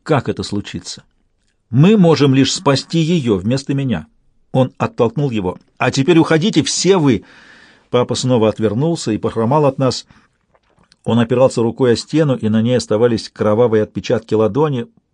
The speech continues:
параллельно следам ног на полу. Он не оглядывался. У следующей двери приостановился...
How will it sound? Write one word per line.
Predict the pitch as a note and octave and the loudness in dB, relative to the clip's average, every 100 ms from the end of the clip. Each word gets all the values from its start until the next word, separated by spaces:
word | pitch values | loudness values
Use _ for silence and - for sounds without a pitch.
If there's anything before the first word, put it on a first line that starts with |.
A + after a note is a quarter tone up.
| _ | _
параллельно | - G#2 G#2+ A#2 G#2+ | -6 -2 -2 -2 -2
следам | A2 A2+ A2 A2+ | -4 -2 -2 0
ног | A#2+ G#2 | 0 -2
на | F#2 | -6
полу. | F2 E2+ D#2 _ _ _ _ _ | -6 -6 -8 _ _ _ _ _
Он | B2 D3+ | -2 0
не | B2+ | 0
оглядывался. | B2+ A2+ A2 F2+ D#2+ - - _ _ _ _ _ _ _ _ _ _ _ | 0 0 0 0 -6 -12 -18 _ _ _ _ _ _ _ _ _ _ _
У | A2+ | -6
следующей | - C3+ F#3 F3 - | -2 2 2 2 -2
двери | D3 D#3+ D#3 | 0 2 2
приостановился... | C3+ A#2 - A#2 A#2 F3 D#3+ C3 | 2 0 0 0 2 0 0 -2